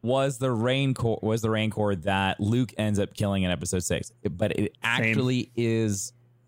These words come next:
Speaker 1: not the same Rancor. So in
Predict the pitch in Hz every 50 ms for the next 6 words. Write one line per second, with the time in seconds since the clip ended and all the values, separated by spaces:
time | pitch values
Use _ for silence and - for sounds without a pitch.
0 | _ _ - 90 95 107 113 113 113 113 110 110 - - _ - 107 - - -
1 | 104 95 95 92 90 90 87 87 87 87 85 87 87 80 - 82 71 62 62 76
2 | - - 110 107 - - 113 110 107 107 101 107